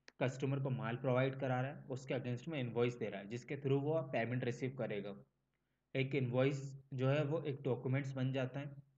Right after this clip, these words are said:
documents के through हम identify कर सकते हैं कि हमने क्या माल खरीदा है, किस rate पे खरीदा है,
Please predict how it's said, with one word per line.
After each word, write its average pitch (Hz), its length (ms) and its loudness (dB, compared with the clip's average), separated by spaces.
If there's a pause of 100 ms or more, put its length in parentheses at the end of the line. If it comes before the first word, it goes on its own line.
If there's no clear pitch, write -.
(500)
documents 135 520 2
के 151 80 0
through 139 220 2
हम 147 100 0
identify 131 520 0
कर 135 140 0
सकते 135 300 -6
हैं 135 80 -4
कि 147 40 -2
हमने 135 220 0
क्या 123 180 0
माल 131 220 0
खरीदा 127 340 -2
है, 143 240 -8 (340)
किस 135 180 -2
rate 117 280 2
पे 151 80 0
खरीदा 127 380 2
है, 131 200 -8